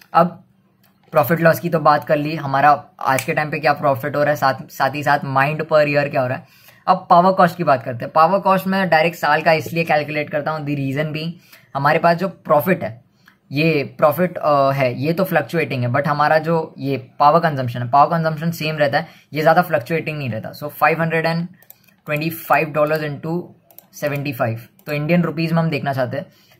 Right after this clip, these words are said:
So basically चालीस हज़ार रुपये हमारा electricity cost आएगा पूरे साल का योगेश भाई के mining rig में, और ये जो है ये profit में निकालने के बाद है, मतलब ये जो दो हज़ार छः सौ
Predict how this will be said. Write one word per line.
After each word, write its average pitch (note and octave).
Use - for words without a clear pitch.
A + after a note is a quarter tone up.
So E3
basically E3+
चालीस E3+
हज़ार E3+
रुपये F3+
हमारा D#3+
electricity D#3
cost D#3+
आएगा D#3
पूरे D#3+
साल C#3+
का D3+
योगेश C#3
भाई C#3
के D3+
mining C#3
rig B2+
में, C#3+
और D#3+
ये F#3
जो F#3
है F#3
ये F#3
profit E3+
में F3+
निकालने D3+
के E3+
बाद C3+
है, D3
मतलब D#3
ये E3
जो F3
दो D3+
हज़ार E3
छः D#3+
सौ E3+